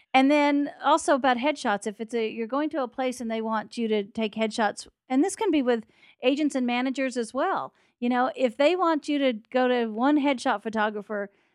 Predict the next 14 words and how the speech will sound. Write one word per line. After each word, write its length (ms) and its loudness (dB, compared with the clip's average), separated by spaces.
that, 380 2
they 140 6
may 180 4
have 120 2
a 60 6
really 200 2
good 120 2
relationship 580 0
with 120 4
them, 240 2
but 240 6
my 160 0
guess 340 -4
is 500 -2